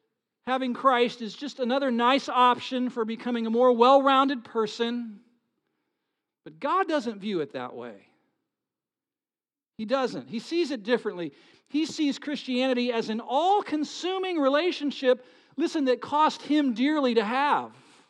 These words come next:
It's an exclusive covenant of love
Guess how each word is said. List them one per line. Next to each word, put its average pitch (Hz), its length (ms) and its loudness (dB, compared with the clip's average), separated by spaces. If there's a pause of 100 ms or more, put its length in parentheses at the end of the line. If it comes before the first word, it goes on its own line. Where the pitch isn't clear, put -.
(1700)
It's 233 120 -10
an 262 60 0
exclusive 269 1000 -2 (260)
covenant 320 560 0
of 185 140 -8
love 277 520 2